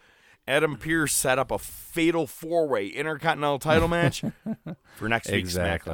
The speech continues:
Speaker 1: SmackDown. Not even this fucking pay-per-view. Not even this fucking pay-per-view. But don't worry, we got zombies earlier tonight. We got zombies. Dude, come on, man. I'm looking. I'm looking. I'm seeing Cesaro right here.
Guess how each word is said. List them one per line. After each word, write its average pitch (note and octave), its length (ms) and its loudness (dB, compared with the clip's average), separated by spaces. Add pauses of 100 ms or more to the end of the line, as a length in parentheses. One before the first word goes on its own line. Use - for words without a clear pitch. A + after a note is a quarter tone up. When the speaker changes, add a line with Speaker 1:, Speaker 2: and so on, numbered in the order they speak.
Speaker 1:
SmackDown. E2 60 -12
Not D3 200 -2
even A3 220 -4
this D3 140 -4
fucking D3+ 520 2
pay-per-view. G2 720 -8 (340)
Not B2+ 260 2
even A3 600 4
this A#2 240 0
fucking F3+ 640 4
pay-per-view. A#2 520 -4
But G2+ 120 -6
don't A3 200 2
worry, B3+ 380 8 (220)
we G2 200 -6
got D3 260 4
zombies C#3 520 4
earlier A#2 300 6
tonight. A#2 420 0 (320)
We B2+ 580 -6
got A2+ 480 4
zombies. G2+ 840 -6 (420)
Dude, B2+ 320 4 (240)
come D3+ 220 -12
on, B2 180 -2
man. A2 220 -2
I'm C3+ 180 2
looking. B2 440 0 (260)
I'm C3+ 320 0
looking. A#2 420 -2 (200)
I'm C3 180 -4
seeing C3 600 -2
Cesaro A#2 680 -4
right G#2+ 220 -6
here. G#2 340 -10